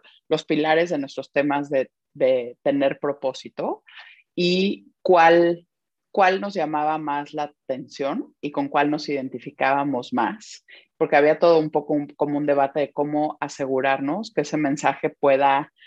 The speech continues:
sonarle a, a, a todos y no nada más a los que trabajamos dentro de BlackRock. Y yo, em, yo la verdad,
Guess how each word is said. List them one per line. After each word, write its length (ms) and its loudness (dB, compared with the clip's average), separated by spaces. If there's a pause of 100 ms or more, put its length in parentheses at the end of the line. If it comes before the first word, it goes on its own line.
sonarle 640 0
a, 280 -2 (200)
a, 280 -6
a 160 -2
todos 460 0
y 100 -8
no 160 -2
nada 200 2
más 260 -6
a 60 -6
los 160 -10
que 100 -10
trabajamos 640 -4
dentro 280 -4
de 80 2
BlackRock. 320 -6 (160)
Y 180 0
yo, 380 4 (460)
em, 720 2 (100)
yo 200 4
la 140 4
verdad, 380 2